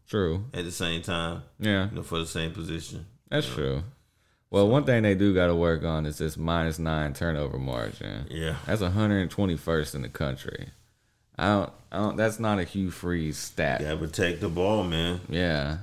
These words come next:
Speaker 2: So
Speaker 1: That's
Speaker 2: we'll
Speaker 1: not a Hugh Freeze
Speaker 2: Yeah.
Speaker 1: stat.
Speaker 2: And it's weird, though, 'cause I, I know this also about a lot of coaches. If, if I have a veteran guy, I tend, you know, uh, I see coaches tend to put more on him and run the offense through him.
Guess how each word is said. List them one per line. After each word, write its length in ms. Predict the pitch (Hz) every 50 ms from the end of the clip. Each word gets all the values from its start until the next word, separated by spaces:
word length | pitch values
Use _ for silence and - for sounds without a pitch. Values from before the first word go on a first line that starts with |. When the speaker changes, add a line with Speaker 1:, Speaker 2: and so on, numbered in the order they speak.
| 113 - - - -
Speaker 2:
So 140 | - - 85
Speaker 1:
That's 140 | 85 85 92
Speaker 2:
we'll 100 | 101 87
Speaker 1:
not 240 | 90 95 95 90
a 80 | 87 85
Hugh 260 | 80 - 90 90 82
Freeze 460 | 73 - - 85 82 78 69 67 - -
Speaker 2:
Yeah. 120 | 90 90 - 52 50 -
Speaker 1:
stat. 60 | - -
Speaker 2:
And 140 | - 151 175
it's 140 | 175 151 127
weird, 320 | 117 143 156 139 113 92
though, 140 | 82 98 92
'cause 100 | 82 104
I, 80 | 107 110 110
I 160 | 110 - 107 110
know 180 | 104 104 101
this 280 | 95 82 95 95 92 -
also 300 | 87 85 85 - 85 82
about 200 | 78 80 80 76
a 20 | 73
lot 140 | 73 71 69
of 80 | 69
coaches. 380 | - 82 76 76 82 78 76 78
If, 240 | 78 78 80 - 92
if 120 | 82 92
I 80 | 95 104
have 160 | 113 110 107
a 80 | 104
veteran 440 | 82 78 95 90 90 - - 92 87
guy, 320 | 85 87 82 82 85 82 - - - - - - - -
I 160 | - 80 82
tend, 320 | 82 80 - 95 78 - -
you 240 | - 82 85 85 80
know, 300 | 76 71 67 - - - - - _ _ 82
uh, 220 | 80 - - - 78
I 40 | 87
see 160 | - - 85
coaches 280 | - - 85 78 - -
tend 200 | - - 82 80
to 40 |
put 200 | 78 - - 78
more 340 | 73 82 85 85 87 87 87
on 180 | 85 85 85 82
him 200 | 82 80 76 -
and 120 | - 73 78
run 140 | 80 80
the 80 | 78 78
offense 320 | 76 76 - - 71 - -
through 160 | - - 82
him. 140 | 76 67 73